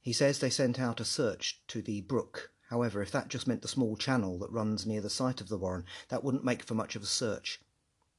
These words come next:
In any case, the search was quickly called off. The following day, there were a lot of rumours about Fiver saying something bad was coming.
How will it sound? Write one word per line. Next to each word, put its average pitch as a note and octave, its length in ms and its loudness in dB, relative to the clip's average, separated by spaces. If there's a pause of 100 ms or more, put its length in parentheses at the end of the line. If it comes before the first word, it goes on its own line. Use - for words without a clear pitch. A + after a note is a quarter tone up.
(340)
In B2+ 120 6
any A#2 180 4
case, G2+ 300 -2
the A2 80 -8
search G#2+ 320 -2
was G#2+ 100 -8
quickly - 320 -6
called G2+ 260 -4
off. G2 300 -4 (2000)
The D3 60 0
following F#3+ 320 12
day, C3+ 240 8
there C3 140 8
were C3+ 100 8
a C3 40 6
lot D3 160 2
of C#3+ 120 0
rumours B2 300 6
about A2+ 240 2
Fiver B2+ 300 4
saying A2+ 280 2
something A2+ 380 0
bad A2+ 320 2
was F2 160 -6
coming. D#2 320 -10